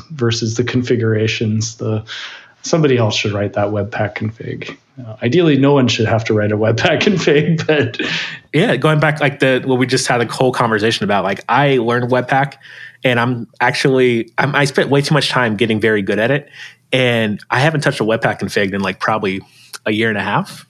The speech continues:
Speaker 2: Like, it, stuff just works. All these new tools, Next J S and everything like that. It just,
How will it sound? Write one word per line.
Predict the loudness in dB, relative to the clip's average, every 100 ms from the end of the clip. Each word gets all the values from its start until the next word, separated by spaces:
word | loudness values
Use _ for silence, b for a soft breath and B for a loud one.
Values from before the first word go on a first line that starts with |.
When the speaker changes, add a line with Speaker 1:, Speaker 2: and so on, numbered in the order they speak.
| _ -10
Speaker 2:
Like, | -10 -10 -18 -12
it, | -12 -12
stuff | -12 -6 -4 -2
just | -2 -2
works. | -2 -2 -6 -6 -10 B B B -4
All | 0
these | 0 0
new | 0
tools, | 2 2 2 0 -2 -6
Next | -2 -2
J | 0 0
S | 0 -2
and |
everything | -4 -4 -2
like | -4 -2
that. | -2 -2
It | -4
just, | -8 -8